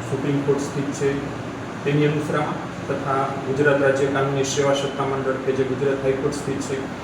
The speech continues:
તેની અનુસરામાં અને સાથે સાથે જિલ્લા કાનૂની સેવા સત્તા મંડળ તાપીના માર્ગદર્શન હેઠળ તાલુકા કાનૂની સેવા સમિતિ સોનગઢ ખાતે લોક અદાલતનું આયોજન કરવામાં આવેલું છે અને આ લોક અદાલતમાં કબૂલાતને પાત્ર કેસો,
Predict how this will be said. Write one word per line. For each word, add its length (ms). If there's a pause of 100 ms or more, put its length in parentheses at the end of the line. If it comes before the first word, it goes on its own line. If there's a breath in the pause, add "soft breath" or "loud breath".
(240)
તેની 260
અનુસરામાં 480
અને 400
સાથે 320
સાથે 360 (460)
જિલ્લા 260
કાનૂની 320
સેવા 320
સત્તા 320
મંડળ 260 (560)
તાપીના 1080
માર્ગદર્શન 560
હેઠળ 240 (280)
તાલુકા 280
કાનૂની 380
સેવા 260
સમિતિ 440
સોનગઢ 460
ખાતે 360 (540)
લોક 160
અદાલતનું 440
આયોજન 340
કરવામાં 380
આવેલું 260
છે 120 (400)
અને 240
આ 180
લોક 160
અદાલતમાં 680
કબૂલાતને 720
પાત્ર 280
કેસો, 460